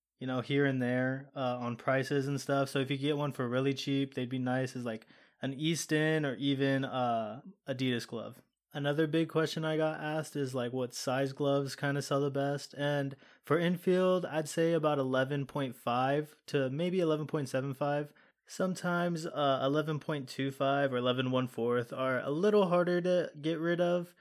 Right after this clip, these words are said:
but I've never had too much problems selling 'em, but I have some, seen some people kinda struggle to get those moving. And the, uh, last kinda selling and trading question that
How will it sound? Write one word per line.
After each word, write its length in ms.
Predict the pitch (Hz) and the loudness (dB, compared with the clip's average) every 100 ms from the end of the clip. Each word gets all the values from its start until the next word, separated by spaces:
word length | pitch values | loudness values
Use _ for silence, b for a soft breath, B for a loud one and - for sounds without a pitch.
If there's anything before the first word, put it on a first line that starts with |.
| - | 2
but 380 | 139 135 120 - | 4 4 2 -2
I've 220 | 139 156 | -2 0
never 280 | 156 151 160 | 2 2 2
had 260 | 147 139 131 | 0 -2 -4
too 220 | - 135 | -6 -2
much 320 | 139 143 - | 0 -2 -2
problems 520 | 151 147 151 151 151 | 0 2 0 -2 -4
selling 380 | - 151 151 156 | -4 -4 -2 -2
'em, 160 | 151 147 | -2 2
but 120 | 135 | 2
I 100 | 131 | 4
have 240 | 135 135 | 2 0
some, 300 | - 135 143 - | -2 -4 -4 -12
seen 280 | - 143 131 | -6 -4 0
some 200 | 143 127 | 0 0
people 400 | 123 123 123 120 | -2 -4 -4 -2
kinda 240 | 131 123 | -2 -2
struggle 400 | 123 123 117 120 | -2 -2 -2 -2
to 160 | 120 120 | -6 -4
get 180 | 120 113 | -4 -2
those 180 | 117 | -2
moving. 480 | 117 117 117 120 127 - _ _ - | -2 -4 -4 -4 -6 -12 _ _ -10
And 240 | 156 156 151 | -6 -4 -2
the, 180 | 147 | 2
uh, 160 | 143 135 | 2 2
last 340 | 131 147 156 - | 2 2 0 -2
kinda 220 | 165 135 | -2 -2
selling 440 | - 135 135 139 | 0 2 2 0
and 120 | 131 | -2
trading 320 | 123 127 131 123 | -2 -2 -2 -2
question 580 | 135 127 - 131 131 | -2 -2 -2 -2 -2
that 400 | 127 120 113 120 | 0 0 0 -6